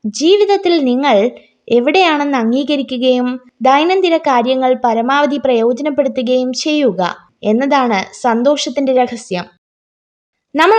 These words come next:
ഒരിക്കലും മികച്ച ഒരു പങ്കാളിയെ അല്ല അന്വേഷിക്കേണ്ടത്.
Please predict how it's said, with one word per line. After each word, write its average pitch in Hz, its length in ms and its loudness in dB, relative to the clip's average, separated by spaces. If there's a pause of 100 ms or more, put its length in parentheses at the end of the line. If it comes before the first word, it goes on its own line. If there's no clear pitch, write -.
ഒരിക്കലും 359 460 4 (400)
മികച്ച 285 320 0 (100)
ഒരു 339 180 2
പങ്കാളിയെ 285 580 2 (100)
അല്ല 226 140 -2 (120)
അന്വേഷിക്കേണ്ടത്. 226 880 0